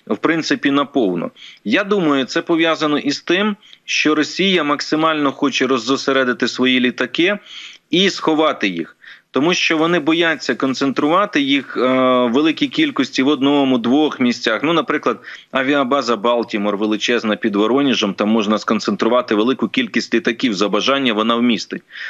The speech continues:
Чи там той же Ахтубінськ, по якому прилітало. А, але на сьогоднішній день російське командування ухвалило рішення роззосередити і ховати літаки, як вони думають, на аеродромах,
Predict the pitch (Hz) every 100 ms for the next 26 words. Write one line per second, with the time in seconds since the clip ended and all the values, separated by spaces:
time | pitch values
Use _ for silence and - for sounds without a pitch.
0 | - - _ _ - - 117 151 127 151
1 | 135 147 131 - - 101 110 98 - 113
2 | 113 120 110 101 110 107 101 98 87 87
3 | - - - - - - 110 110 107 107
4 | 107 107 104 104 117 151 175 - _ _
5 | _ - - 135 139 143 160 208 208 180
6 | 170 151 139 135 107 - - - - 123
7 | 127 190 - 170 151 156 165 147 147 147
8 | 139 143 147 143 143 143 - 123 123 135
9 | 117 131 - 127 113 101 117 160 175 -
10 | - - 185 - 185 190 180 - 135 139
11 | - 143 208 226 180 151 156 160 139 185
12 | 170 151 165 - 165 170 170 160 214 214
13 | 196